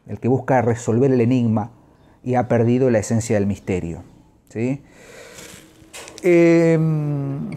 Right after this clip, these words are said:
para cerrar, algunas, eh, reflexiones, algunas conclusiones parciales, porque obviamente el tiempo se nos ha ido y creo que me he ido un poco por las ramas en algunos aspectos, espero sepan comprender.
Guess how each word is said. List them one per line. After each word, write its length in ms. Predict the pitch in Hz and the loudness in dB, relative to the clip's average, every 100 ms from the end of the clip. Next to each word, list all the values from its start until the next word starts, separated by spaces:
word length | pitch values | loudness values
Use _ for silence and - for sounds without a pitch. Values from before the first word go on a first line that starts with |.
| - | 2
para 180 | 165 170 | 4 4
cerrar, 600 | 196 190 196 135 110 107 - - - | 4 4 6 6 2 -4 -10 -16 -2
algunas, 760 | 127 151 160 143 123 - - | 2 4 6 4 4 -2 -4
eh, 280 | 113 123 117 | -2 0 2
reflexiones, 840 | 120 117 123 - 147 123 110 104 | 0 0 -2 0 2 4 2 0
algunas 300 | 113 131 117 | 0 2 0
conclusiones 560 | 131 113 117 - 127 104 | -2 -2 -2 -2 -2 -2
parciales, 680 | - 110 - 135 110 98 - | 0 -2 0 2 2 2 0
porque 240 | 101 110 | -4 0
obviamente 400 | 117 120 123 120 | 2 2 2 0
el 120 | 113 | -2
tiempo 280 | 127 120 117 | 0 -2 -2
se 140 | - | -2
nos 180 | 107 - | -4 -2
ha 100 | 113 | 0
ido 200 | 131 135 | 2 2
y 60 | 120 | 0
creo 260 | 110 113 | 2 0
que 260 | - 110 113 - - - | 2 0 0 -8 -20 -10
me 260 | 104 113 | -2 2
he 40 | 120 | 2
ido 220 | 117 110 | 4 2
un 80 | 101 | 0
poco 280 | 107 107 | 0 -2
por 140 | 101 98 | -2 -2
las 120 | 98 | 0
ramas 340 | 107 107 98 | 0 0 0
en 80 | 98 | -4
algunos 280 | 101 104 92 | -2 -2 -4
aspectos, 460 | 98 131 - 113 - | -4 -4 -4 -6 -6
espero 500 | 117 - 127 120 117 | -12 -2 2 2 2
sepan 360 | - 117 107 107 | -2 -4 -2 -2
comprender. 680 | 107 98 98 95 92 90 | -2 -2 -2 0 -2 -4